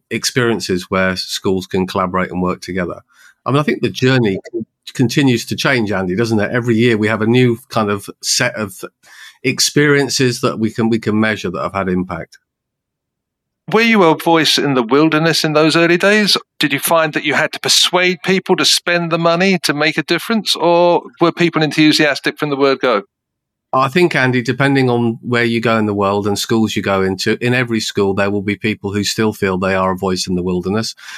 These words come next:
Speaker 1: and others that feel they've got fantastic support. And I think,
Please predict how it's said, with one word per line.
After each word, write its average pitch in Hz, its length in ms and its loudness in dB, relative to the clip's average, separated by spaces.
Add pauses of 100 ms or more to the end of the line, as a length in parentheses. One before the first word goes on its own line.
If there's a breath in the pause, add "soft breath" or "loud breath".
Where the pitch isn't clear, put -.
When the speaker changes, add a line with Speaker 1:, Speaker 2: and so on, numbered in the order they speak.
(180 loud breath)
Speaker 1:
and 110 160 0
others 110 340 -2
that 110 240 -2
feel 110 260 -2
they've 107 200 -2
got 110 240 -2
fantastic 110 580 -6
support. 104 520 -2
And 107 100 -2
I 107 60 0
think, 110 280 -2